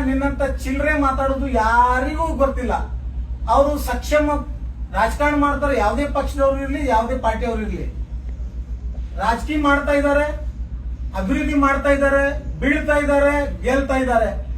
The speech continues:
ನಿನ್ನಂತ ಗಾಂಡು ಸುಳಿ ಮಗನೇ ಹೆಣ್ಮಕ್ಳದ ಸೀರೆ ಹಿಂದೆ ನಿಂತು ರಾಜಕಾರಣ ಮಾಡೋದು ಪ್ರವೃತ್ತಿ ಯಾವ ಗೌಡಿಗೂ ಇಲ್ಲ. ಗೌಡ್ರ ಕೆಲ್ಸ ಅಂತಂದ್ರ, ಮಗನೇ, ನಿನಗ ಪಾಠ ಹೇಳ್ತೀನಿ ಕೇಳು. ಗೌಡ್ರು ಅಂದ್ರೆ ಏನಂದ್ರೆ, ಆ ಊರಿನ ಗೌಡ ಅಂತಂದ್ರೆ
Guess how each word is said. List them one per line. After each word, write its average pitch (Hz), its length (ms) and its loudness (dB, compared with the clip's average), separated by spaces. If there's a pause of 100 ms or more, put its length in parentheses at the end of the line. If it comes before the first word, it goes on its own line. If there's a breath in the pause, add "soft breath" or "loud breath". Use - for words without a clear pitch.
(140)
ನಿನ್ನಂತ 277 360 2
ಗಾಂಡು 240 420 0
ಸುಳಿ 277 220 0
ಮಗನೇ 269 260 0
ಹೆಣ್ಮಕ್ಳದ 269 640 0
ಸೀರೆ 262 380 0
ಹಿಂದೆ 269 260 0
ನಿಂತು 262 560 -2 (120)
ರಾಜಕಾರಣ 226 400 0
ಮಾಡೋದು 233 480 0
ಪ್ರವೃತ್ತಿ 233 500 -4
ಯಾವ 226 420 2
ಗೌಡಿಗೂ 226 420 -4
ಇಲ್ಲ. 214 260 -4 (400 loud breath)
ಗೌಡ್ರ 233 500 0
ಕೆಲ್ಸ 254 300 0
ಅಂತಂದ್ರ, 214 520 -2 (580)
ಮಗನೇ, 208 340 -2
ನಿನಗ 233 300 -2
ಪಾಠ 214 340 -2
ಹೇಳ್ತೀನಿ 214 380 -4
ಕೇಳು. 220 200 -2
ಗೌಡ್ರು 208 360 0
ಅಂದ್ರೆ 202 240 -2
ಏನಂದ್ರೆ, 202 560 -4 (340 loud breath)
ಆ 202 240 2
ಊರಿನ 214 440 -2
ಗೌಡ 233 320 2
ಅಂತಂದ್ರೆ 226 720 0